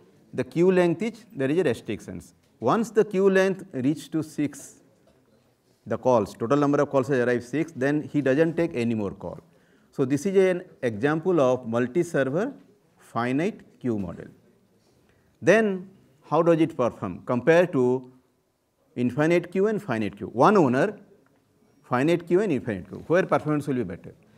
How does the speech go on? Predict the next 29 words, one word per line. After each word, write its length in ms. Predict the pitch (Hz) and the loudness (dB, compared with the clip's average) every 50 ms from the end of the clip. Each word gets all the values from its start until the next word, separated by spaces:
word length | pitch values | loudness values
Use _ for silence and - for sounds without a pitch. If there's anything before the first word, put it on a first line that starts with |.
| _ _ _ _ - | _ _ _ _ -4
And 200 | 139 147 147 147 | -2 -2 0 2
performance 540 | 135 131 131 - 185 190 208 214 196 202 190 | 2 2 2 2 0 0 2 0 0 0 -2
in 140 | 185 180 | -2 0
the 80 | 170 175 | 0 -2
sense 340 | 165 - 175 180 180 170 - | 0 -2 -2 -2 -2 0 0
we 80 | 170 | 0
s-, 240 | 165 165 165 - - | 0 0 -4 -10 -18
compare 440 | - - 147 127 131 127 175 175 165 | -10 -6 -4 -4 -2 0 0 0 2
it 160 | 170 165 170 180 | 0 0 0 0
which 180 | 185 180 - | -2 0 -2
parameter? 500 | - 131 120 107 101 90 - 95 98 98 | -2 -2 -2 -2 -4 -6 -8 -10 -8 -6
The 140 | 113 156 185 | -4 -2 0
waiting 400 | 151 131 135 123 175 165 160 135 | 0 0 2 2 2 2 0 0
time 240 | - 104 92 87 87 - _ _ _ _ _ | -2 -4 -8 -8 -10 -14 _ _ _ _ _
for 120 | - 135 160 | -6 -4 -4
a 40 | |
customer, 480 | - - 110 101 - - 98 92 95 - _ _ _ _ _ _ _ _ _ _ _ _ _ _ _ _ _ _ _ _ _ - | -2 -4 -4 -6 -8 -12 -14 -14 -14 -16 _ _ _ _ _ _ _ _ _ _ _ _ _ _ _ _ _ _ _ _ _ -2
W 280 | 117 117 117 131 143 139 | -2 0 2 2 0 0
Q. 400 | 143 - 131 113 92 82 - - - _ _ _ _ _ _ _ _ _ _ _ _ _ _ _ _ _ - | 0 0 -2 -2 -2 -4 -8 -14 -20 _ _ _ _ _ _ _ _ _ _ _ _ _ _ _ _ _ -2
If 220 | 165 190 - - | 0 0 0 0
it 100 | 180 165 | 0 2
is 120 | 175 170 165 | 4 4 2
a 40 | |
finite 460 | 139 - - 123 127 135 151 165 156 - | 2 2 2 2 2 2 2 0 0 0
queue, 140 | 196 196 | 0 0
if 140 | 170 156 - | 0 0 2
you 60 | - | 2
are 40 | 127 | 4
restricting, 640 | 123 120 117 - - 175 170 175 - 196 202 220 208 | 4 2 0 0 -2 -2 -2 2 2 2 2 2 -2